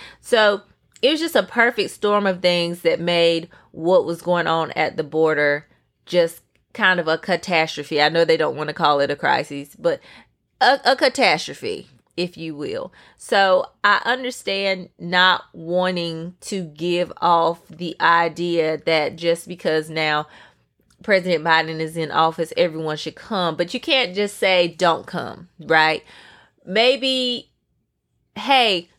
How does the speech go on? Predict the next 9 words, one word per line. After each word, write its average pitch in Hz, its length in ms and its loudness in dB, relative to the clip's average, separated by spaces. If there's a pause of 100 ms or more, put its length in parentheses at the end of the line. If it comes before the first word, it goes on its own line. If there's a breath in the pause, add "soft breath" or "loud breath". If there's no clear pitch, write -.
(120)
don't 226 380 0
make 220 240 -2
that 185 240 0
dangerous 185 460 -2
journey 170 640 -2 (460)
because 175 720 0 (960)
we 220 260 -2
don't 220 340 2
have 185 680 4